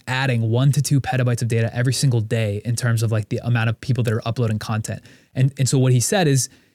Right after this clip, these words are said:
he's like, if you really extrapolate that out, there is no better moat than YouTube. YouTube has video, text, image,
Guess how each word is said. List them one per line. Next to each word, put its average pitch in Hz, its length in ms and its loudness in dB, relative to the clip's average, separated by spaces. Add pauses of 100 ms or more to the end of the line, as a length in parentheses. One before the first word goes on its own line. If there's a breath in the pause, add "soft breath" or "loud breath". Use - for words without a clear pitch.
he's 139 220 2
like, 131 280 0
if 156 180 2
you 160 100 6
really 170 260 6
extrapolate 147 500 0
that 117 160 0
out, 110 260 -2 (400)
there 151 240 2
is 165 220 6
no 165 160 6
better 143 240 2
moat 123 340 2
than 120 120 2
YouTube. 113 460 -2 (120)
YouTube 135 260 4
has 123 180 4
video, 143 560 2 (140)
text, - 540 -2 (120)
image, 131 440 2